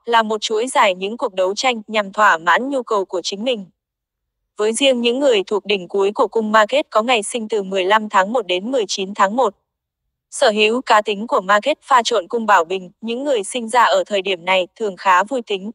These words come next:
và thích kết bạn với mọi người. Họ thích được vui chơi, khám phá những điều mới mẻ và đặc biệt họ cần có một cuộc sống đầy đủ cả về vật chất và tình cảm.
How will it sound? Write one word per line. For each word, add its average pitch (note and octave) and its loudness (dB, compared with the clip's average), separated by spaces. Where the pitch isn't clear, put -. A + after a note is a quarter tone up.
và G3+ 4
thích D4+ -8
kết D#4+ 0
bạn D4 2
với G3 -2
mọi B3 2
người. F#3+ -2
Họ A#3 4
thích D#4 -4
được B3 -4
vui B3+ -4
chơi, A#3 -2
khám G3+ 0
phá G#3 2
những B3+ -6
điều A#3 -4
mới F3+ -4
mẻ A3+ 0
và G#3 0
đặc G3 -2
biệt G3+ -6
họ G#3 0
cần F#3+ -4
có G#3+ 2
một B3 0
cuộc G3 -2
sống G3 -2
đầy A#3+ 2
đủ F#3 -2
cả F3 2
về F#3 0
vật F#3 -2
chất D#4+ 0
và A3 4
tình F#3+ -8
cảm. F3+ 2